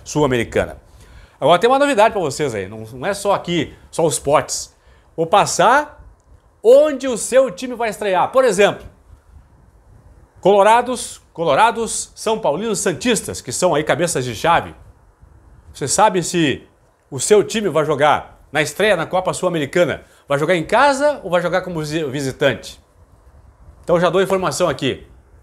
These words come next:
Colorados, Santistas, São Paulinos.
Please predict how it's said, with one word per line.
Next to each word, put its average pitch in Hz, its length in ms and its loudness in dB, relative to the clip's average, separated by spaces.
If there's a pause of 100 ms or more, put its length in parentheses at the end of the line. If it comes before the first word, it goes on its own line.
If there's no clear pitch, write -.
(720)
Colorados, 226 800 2
Santistas, 233 880 -2
São 247 240 2
Paulinos. 202 720 -2